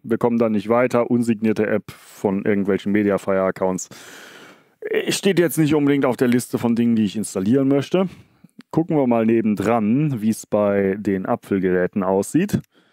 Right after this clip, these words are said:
Da haben wir die Info, dass, äh,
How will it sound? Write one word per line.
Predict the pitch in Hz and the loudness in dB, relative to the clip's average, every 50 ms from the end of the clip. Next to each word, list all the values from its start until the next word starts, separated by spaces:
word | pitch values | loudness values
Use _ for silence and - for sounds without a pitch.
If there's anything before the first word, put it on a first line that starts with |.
| _ _ _ _ _ _ _ _ _ _ _ _ _ _ - | _ _ _ _ _ _ _ _ _ _ _ _ _ _ -2
Da | 123 123 | 0 0
haben | 131 131 131 135 135 143 143 131 | 2 2 2 2 2 0 0 2
wir | 135 135 | 2 2
die | 120 127 131 | 2 2 2
Info, | - 135 139 143 - - 131 131 127 123 | 2 0 0 0 0 0 2 2 2 2
dass, | 107 117 117 117 117 113 110 - - - - - - - | 2 2 2 2 2 0 -2 -6 -10 -16 -16 -10 -4 -2
äh, | 110 104 107 107 110 107 107 107 107 107 107 | 0 2 2 2 2 2 2 2 2 2 0